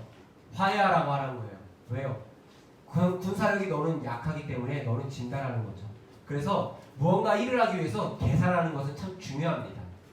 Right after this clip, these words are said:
하지만 사람이 생각대로 계산하고 생각하지만 그 걸음을 인도하시는 분은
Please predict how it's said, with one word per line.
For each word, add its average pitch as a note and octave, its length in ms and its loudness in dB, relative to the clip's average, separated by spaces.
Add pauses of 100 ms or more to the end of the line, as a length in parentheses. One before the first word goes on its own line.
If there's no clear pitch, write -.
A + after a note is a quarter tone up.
(460)
하지만 D3 580 -4 (960)
사람이 F3+ 440 2
생각대로 E3 560 0
계산하고 C#3+ 680 -2
생각하지만 B2+ 840 -6 (380)
그 F3+ 280 -2
걸음을 D#3 500 2
인도하시는 C3 560 -2
분은 C#3+ 280 -6